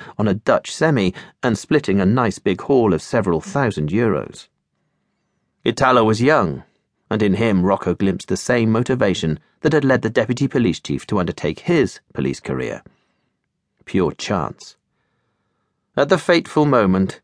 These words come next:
when the deputy police chief's classmates were starting life on the streets, working with blades and bullets, he just happened to put on the lawman's uniform.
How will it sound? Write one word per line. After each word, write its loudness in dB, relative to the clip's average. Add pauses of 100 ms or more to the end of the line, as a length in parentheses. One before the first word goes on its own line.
(200)
when 2
the 0
deputy 0
police 0
chief's -2
classmates 0
were 0
starting 0
life 0
on 0
the 0
streets, -8 (300)
working 2
with -2
blades 2
and 0
bullets, -6 (340)
he 0
just 0
happened -2
to -2
put -2
on 0
the 2
lawman's 0
uniform. -6